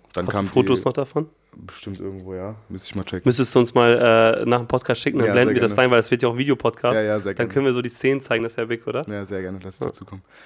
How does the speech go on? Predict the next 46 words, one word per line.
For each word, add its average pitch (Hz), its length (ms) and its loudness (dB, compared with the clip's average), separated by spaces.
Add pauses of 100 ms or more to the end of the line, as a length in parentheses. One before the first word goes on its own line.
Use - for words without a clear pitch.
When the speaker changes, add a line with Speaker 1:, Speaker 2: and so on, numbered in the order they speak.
(220)
Speaker 1:
Ähm, 92 680 -6 (840)
genau, 113 240 2
dann 98 160 -2
kam 101 180 -4
die 98 60 -12
Kirchengemeinde 120 540 -4
auf 117 120 -10
uns 123 120 -12
zu. - 120 -18
Speaker 2:
Mhm. - 720 -10
Speaker 1:
Ähm, 92 400 -2
die 98 80 -8
hat 92 100 -12
gesagt, 92 300 -6
hey, 104 160 -2
wir 98 60 -8
kriegen 101 180 -4
das 90 100 -6
mit, 110 140 -4
was 101 160 -8
ihr 104 60 -4
macht, 113 180 -6
das - 80 -6
ist - 120 -12
cool, 127 200 2 (140)
wir 90 120 0
können 98 260 -2
euch 90 140 -4
hier 95 120 0
eine 85 80 -4
Räumlichkeit 92 460 -2
zur 95 120 -8
Verfügung 90 240 -12
stellen. - 260 -8 (300)
Und 85 200 -6
dann 82 300 -6 (200)
meinte 80 220 -8
ich, - 120 -6
ey, 95 160 -2
voll - 280 -4
nice, 107 400 -4
voll 80 160 -6
big. 98 320 -2
Dann 85 220 -8 (180)
hab 82 100 -10
ich - 140 -18